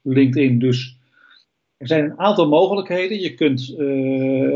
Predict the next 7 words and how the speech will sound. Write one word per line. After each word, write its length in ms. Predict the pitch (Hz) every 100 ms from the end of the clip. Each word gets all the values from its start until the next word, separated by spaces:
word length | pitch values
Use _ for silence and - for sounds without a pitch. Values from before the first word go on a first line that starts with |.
| 147 156 - - - - - _
de 180 | - 139
zogenaamde 600 | 143 135 139 135 131 131
duimpjes 600 | - 117 165 202 208 185
opsteken, 640 | 196 185 196 180 175 208 -
hè, 120 | 165
de 120 | 156
likes. 560 | 143 185 214 - - _